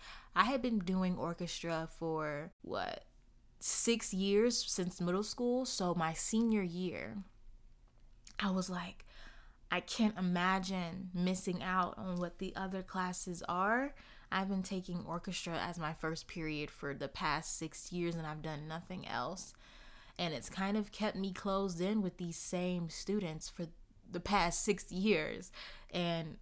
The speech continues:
I want my senior year to be different. So I decided to drop my senior orchestra class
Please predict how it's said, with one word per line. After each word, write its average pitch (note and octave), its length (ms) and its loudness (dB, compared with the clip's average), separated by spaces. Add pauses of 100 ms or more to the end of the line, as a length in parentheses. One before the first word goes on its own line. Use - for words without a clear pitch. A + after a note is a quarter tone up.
(140)
I G#3+ 80 6
want A#3+ 180 6
my F#3 220 4
senior G#3+ 340 4
year F#3 300 0
to F3+ 160 -6
be E3 100 -6
different. G#3 580 -2
So E3+ 360 4
I F3 220 6
decided A#3 420 2
to A#3 100 -2
drop F3+ 480 4
my F#3 320 0
senior G3+ 720 0
orchestra A3 440 0
class D#3 580 0